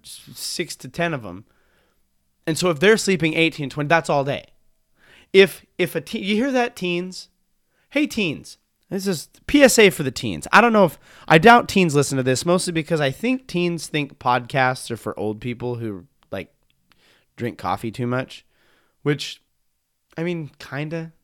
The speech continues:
but, like, it, not exa-, it's not just that. It's much more than that, okay, teens? But, but teens,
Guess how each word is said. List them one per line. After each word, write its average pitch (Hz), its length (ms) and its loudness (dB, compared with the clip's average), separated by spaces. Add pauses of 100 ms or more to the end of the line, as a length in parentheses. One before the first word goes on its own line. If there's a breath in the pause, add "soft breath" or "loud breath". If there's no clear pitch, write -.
(280)
but, 143 220 -2
like, 151 260 4
it, 175 260 2
not 156 320 4
exa-, 131 380 0
it's 147 200 -2
not 190 240 4
just 156 320 6
that. 82 220 -4 (440)
It's 185 200 8
much 240 260 6
more 175 220 10
than 127 160 0
that, 92 160 -2
okay, 151 300 0
teens? 156 540 -4 (800)
But, 165 300 0 (500 soft breath)
but 190 180 -4
teens, 95 440 -8